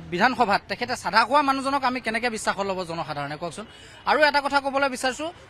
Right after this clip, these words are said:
নৱপ্ৰজন্মই কোনো ধৰণে এনেকুৱা এজন মানুহ নিবিচাৰে, যোনজনে শিক্ষা ক্ষেত্ৰৰ পৰা জিৰ'।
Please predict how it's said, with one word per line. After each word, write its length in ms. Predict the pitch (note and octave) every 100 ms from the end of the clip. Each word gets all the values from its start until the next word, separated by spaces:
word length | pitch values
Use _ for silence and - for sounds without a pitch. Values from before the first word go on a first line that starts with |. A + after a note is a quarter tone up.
| -
নৱপ্ৰজন্মই 800 | G3+ G#3+ C#4 C#4+ C4+ D4 C#4+ D4+ -
কোনো 260 | B3+ D4
ধৰণে 760 | C4+ A#3+ B3 C4 C#4 C#4 D4 D4
এনেকুৱা 340 | A3+ A3 C4 C4
এজন 200 | B3+ C4
মানুহ 260 | A#3+ B3
নিবিচাৰে, 640 | B3 G#3+ G#3+ A#3+ B3+ B3+ C4
যোনজনে 640 | G3+ A#3+ B3 B3 C4 C#4+ D#4 - - - - - B3
শিক্ষা 400 | - C#4 - D#4+
ক্ষেত্ৰৰ 340 | D4+ C#4+ - C4+
পৰা 140 | C#4+
জিৰ'। 360 | G3+ G#3+ G#3+